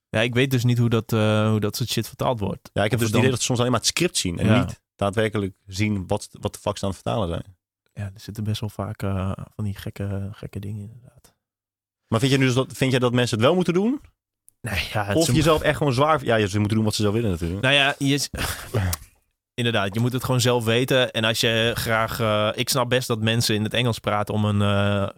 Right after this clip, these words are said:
Speaker 1: een grotere doelgroep aan te spreken. Dat, dat begrijp ik heel goed. Alleen, ehm, je moet jezelf ook wel kennen. Dus als je het echt voor geen meter kan, moet je het niet doen. En als je ook,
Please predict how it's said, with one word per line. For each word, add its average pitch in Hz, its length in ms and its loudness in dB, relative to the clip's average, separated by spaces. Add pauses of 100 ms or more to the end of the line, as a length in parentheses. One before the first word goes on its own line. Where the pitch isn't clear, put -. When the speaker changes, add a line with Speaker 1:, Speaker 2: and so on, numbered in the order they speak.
Speaker 1:
een 104 80 -6
grotere 104 460 -2
doelgroep 117 380 0
aan - 120 -4
te 101 60 -8
spreken. 92 360 -6
Dat, 95 180 -4
dat 95 220 -6
begrijp 98 260 -2
ik 95 60 -10
heel 110 120 -2
goed. 104 300 -4 (720)
Alleen, 104 500 -2 (580)
ehm, 92 480 -4 (360)
je 104 160 -4
moet 110 200 -2
jezelf 104 300 -2
ook 110 80 -4
wel 110 120 0
kennen. 113 380 -4 (720)
Dus - 320 -8 (200)
als 107 200 -2
je 123 60 2
het - 180 -8
echt - 200 -4
voor 120 140 0
geen 113 120 0
meter 113 240 0
kan, 110 200 0
moet 110 240 2
je 117 60 0
het 107 80 2
niet 101 80 0
doen. 127 260 2
En 104 160 -2
als 101 180 0
je 104 200 0
ook, 107 280 -4